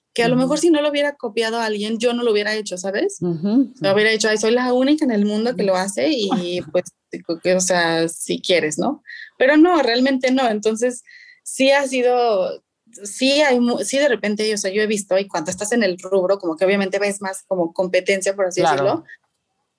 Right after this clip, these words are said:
Speaker 1: porque empiezas a ver más, o sea, hay mil gente que me dice, "Eres la única que lo hace", y yo, "¿Cómo la única?". O sea, yo tengo una lista, pero gigante, y te
Speaker 2: <laughs>
Speaker 1: los puedo decir, ¿no?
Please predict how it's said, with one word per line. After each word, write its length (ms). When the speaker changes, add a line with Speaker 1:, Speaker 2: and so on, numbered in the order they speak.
Speaker 1:
porque 220
empiezas 300
a 60
ver 200
más, 320
o 80
sea, 140
hay 100
mil 160
gente 200
que 80
me 40
dice, 140
"Eres 140
la 80
única 320
que 100
lo 120
hace", 220
y 60
yo, 160
"¿Cómo 260
la 180
única?". 460
O 80
sea, 240
yo 220
tengo 280
una 160
lista, 420
pero 200
gigante, 440
y 60
te 80
Speaker 2:
<laughs> 20
Speaker 1:
los 120
puedo 180
decir, 300
¿no? 160